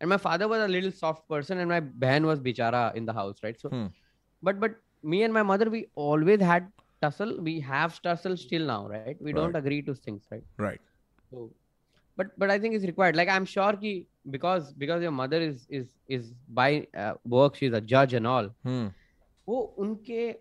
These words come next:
Speaker 1: authority तो उनके innate personality बन गई होगी, right?
Speaker 2: <laughs>
Speaker 1: कि
Speaker 2: Well,
Speaker 1: she's an
Speaker 2: yeah.
Speaker 1: authority, you know,
Speaker 2: Right.
Speaker 1: she's, she's like, you know, and like, and you cannot say कि ये तुम्हारा कोट नहीं है। It is a, it is her coat, her
Speaker 2: Hmm.
Speaker 1: house is her coat। I mean,
Speaker 2: I'm
Speaker 1: आज से
Speaker 2: sure.
Speaker 1: मतलब, yeah।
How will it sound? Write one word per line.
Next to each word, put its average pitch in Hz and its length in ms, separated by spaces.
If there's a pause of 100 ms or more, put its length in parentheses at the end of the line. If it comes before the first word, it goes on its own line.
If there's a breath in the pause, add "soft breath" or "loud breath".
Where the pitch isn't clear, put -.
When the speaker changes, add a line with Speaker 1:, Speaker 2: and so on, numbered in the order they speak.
(180)
Speaker 1:
authority 190 600
तो 240 140
उनके 233 500
innate 196 480 (320)
personality 170 500
बन 160 160
गई 135 120
होगी, 101 340 (240)
right? 123 180 (120)
Speaker 2:
<laughs> - 960
Speaker 1:
कि 160 80
Speaker 2:
Well, 104 220
Speaker 1:
she's 151 260
an 202 160
Speaker 2:
yeah. 127 100
Speaker 1:
authority, 156 600
you 123 300
know, 165 40
Speaker 2:
Right. 131 300
Speaker 1:
she's, 175 280 (800)
she's 160 100
like, 185 200 (340)
you 175 40
know, 196 80
and 185 180
like, 180 400
and 180 160
you 180 100
cannot 220 280
say 214 80
कि 202 80
ये 208 80
तुम्हारा 190 240
कोट 175 280
नहीं 160 140
है। 127 160
It - 60
is 156 80
a, 202 100
it 196 220
is - 0
her 190 180
coat, 190 320 (320)
her - 0
Speaker 2:
Hmm. 135 60
Speaker 1:
house 139 160
is 175 80
her 160 100
coat। 170 200
I 202 100
mean, - 260
Speaker 2:
I'm 143 80
Speaker 1:
आज 151 180
से 208 60
Speaker 2:
sure. 170 120
Speaker 1:
मतलब, 165 400 (460)
yeah। - 140